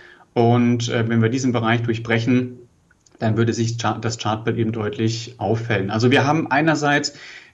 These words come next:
diese Angebotsrisiken, die nach wie vor bestehen, aber auch die zunehmende Nachfragesorgen. Und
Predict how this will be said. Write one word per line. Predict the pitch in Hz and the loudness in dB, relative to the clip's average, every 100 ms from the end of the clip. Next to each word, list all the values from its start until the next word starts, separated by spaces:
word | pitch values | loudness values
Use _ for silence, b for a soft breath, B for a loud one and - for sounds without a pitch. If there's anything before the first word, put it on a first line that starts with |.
| - | 0
diese | 120 117 120 117 | 2 4 4 4
Angebotsrisiken, | 131 170 165 147 151 151 143 147 147 - 143 135 | 2 2 2 0 0 0 -2 -2 -4 -2 -2 0
die | 127 120 120 120 120 | 0 0 0 0 -2
nach | 117 117 117 - | 0 0 0 -2
wie | |
vor | 120 123 | -2 0
bestehen, | 110 - - 127 143 151 | 0 -2 0 2 2 0
aber | 123 117 117 | 0 0 0
auch | 117 131 | -2 -4
die | 117 120 117 | -4 -2 -2
zunehmende | 117 127 131 127 120 117 | -2 -2 -2 0 0 2
Nachfragesorgen. | 110 107 120 - 110 98 95 98 107 123 123 | 2 2 0 -2 -2 -2 -4 -2 0 0 0
Und | 117 113 | 0 -2